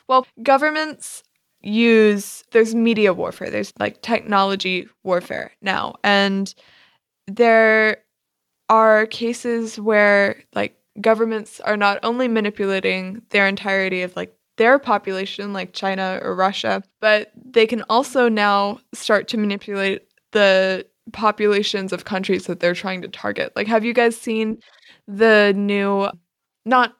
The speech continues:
necessarily new, but there's, like, this technology where you can take, it's like A I sort of, you can take a f-, like, a political leader's face and put it on this other dude and then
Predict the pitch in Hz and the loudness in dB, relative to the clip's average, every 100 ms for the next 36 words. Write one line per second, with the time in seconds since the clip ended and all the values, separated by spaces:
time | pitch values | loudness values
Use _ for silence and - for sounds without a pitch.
0 | _ 208 220 214 196 - - - - - | _ -8 -8 -8 -12 -10 -10 -10 -10 -10
1 | 202 196 220 214 240 220 226 233 - 220 | -8 0 2 2 0 -2 -2 -6 -6 -6
2 | 220 214 226 233 247 254 240 214 202 202 | -2 2 2 0 -4 -4 -2 0 0 -2
3 | 208 196 220 208 - - - _ _ _ | -2 -2 0 -2 -2 -20 -20 _ _ _
4 | - 277 - - 196 - _ _ - 240 | -4 -4 -4 -2 -2 -2 _ _ -2 0
5 | 208 196 208 - 220 220 226 220 240 220 | 2 2 -2 -6 -4 -4 -4 -6 -2 -2
6 | 233 226 214 196 - _ _ 302 202 185 | -2 0 0 0 -8 _ _ _ -2 -2
7 | - 208 233 233 262 247 214 202 185 180 | -2 -4 0 2 2 2 -2 -2 -6 -8
8 | - 233 196 - _ _ _ _ 185 196 | -2 0 0 -8 _ _ _ _ -14 -4
9 | 269 262 220 196 185 226 226 190 180 180 | 0 2 2 0 0 0 0 -2 -4 -4
10 | 196 196 190 | -4 -4 -4